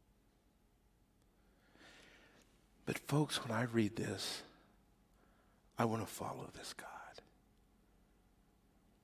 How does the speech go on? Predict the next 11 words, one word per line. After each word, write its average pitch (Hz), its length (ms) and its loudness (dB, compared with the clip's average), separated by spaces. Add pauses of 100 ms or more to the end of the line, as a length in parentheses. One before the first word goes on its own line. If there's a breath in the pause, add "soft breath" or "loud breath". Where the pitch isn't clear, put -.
(1000)
I 135 60 10
want 143 240 10
to - 60 -10
follow 113 360 6
this 101 280 0
God. - 160 -8 (1600)
I 156 200 12
want 147 240 12
to - 120 -2
follow 131 720 12
him. 104 240 0